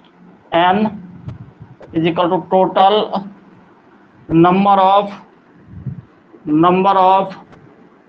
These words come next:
turns in coil, coil number of turns है, और the minus sign, देखो यहाँ पर लिख रहा हूँ बेटा, the minus sign, the minus sign,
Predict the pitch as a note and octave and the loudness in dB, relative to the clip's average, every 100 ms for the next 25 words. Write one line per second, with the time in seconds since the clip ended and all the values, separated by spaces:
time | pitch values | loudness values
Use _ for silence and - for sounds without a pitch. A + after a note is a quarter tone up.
0 | _ _ _ - - F#3 G3 G3+ G#3 - | _ _ _ -14 -4 0 0 0 -2 -4
1 | - - _ _ _ _ _ _ _ _ | -20 -20 _ _ _ _ _ _ _ _
2 | _ _ - - - - - - - - | _ _ -20 -20 -20 -20 -20 -20 -20 -20
3 | - - D#3 E3 - F#3 F#3 G3+ G#3+ - | -20 -6 0 0 2 2 2 2 0 -4
4 | - _ _ _ _ _ - - - - | -20 _ _ _ _ _ -20 -20 -18 -2
5 | F3+ G3+ G3+ F#3+ G3+ G3+ G3 G3 F#3+ F#3+ | 0 2 0 0 2 2 2 0 0 0
6 | F#3 A3 A3+ - - - - - - - | -2 -2 -4 -14 -20 -20 -20 -8 0 0
7 | D#4+ - B3 B3 G#3+ G#3+ G3+ F3+ G#3 G3 | 2 2 2 2 2 0 0 0 0 -2
8 | E3 F3 A3 G#3+ G#3+ G#3+ G#3+ A3 A3 G#3 | -2 0 2 2 2 0 0 2 2 2
9 | F#3 F#3+ A3+ - - - - - - _ | 2 2 2 -2 -12 -14 -14 -20 -20 _
10 | - D3 F3+ F3+ F#3+ G#3+ G#3 - F#3+ F#3 | -6 0 2 2 2 0 -2 0 0 0
11 | A3 G#3+ - - - - _ - - _ | -2 -6 -12 -20 -20 -20 _ -20 -20 _
12 | _ _ - D3 C#3+ F3 F3 F3 F#3 G#3+ | _ _ -8 -4 0 0 2 0 0 0
13 | G#3 - F3+ F#3 G#3+ G#3+ | -2 0 0 0 -2 -6